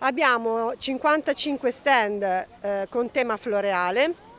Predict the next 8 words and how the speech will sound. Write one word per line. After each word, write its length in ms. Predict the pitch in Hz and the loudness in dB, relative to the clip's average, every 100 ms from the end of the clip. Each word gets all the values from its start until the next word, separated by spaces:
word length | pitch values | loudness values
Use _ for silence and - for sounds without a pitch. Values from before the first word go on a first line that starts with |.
| - - | -20 -14
tutti 260 | - 311 302 | -8 -6 -2
gli 60 | |
elementi 480 | 247 240 240 233 262 | 0 0 0 0 -2
presenti 720 | - 220 233 226 214 - 208 | -6 -4 -2 0 -2 -4 -8
sono 560 | 202 247 226 220 208 190 - - - | -6 -2 0 0 0 -2 -6 -20 -10
naturali, 800 | 214 220 262 254 247 247 247 233 | -4 -2 0 4 4 4 0 -4
con 260 | 262 233 226 | -2 -2 -2
fiori, 640 | - 277 247 233 233 233 | -4 2 4 6 4 2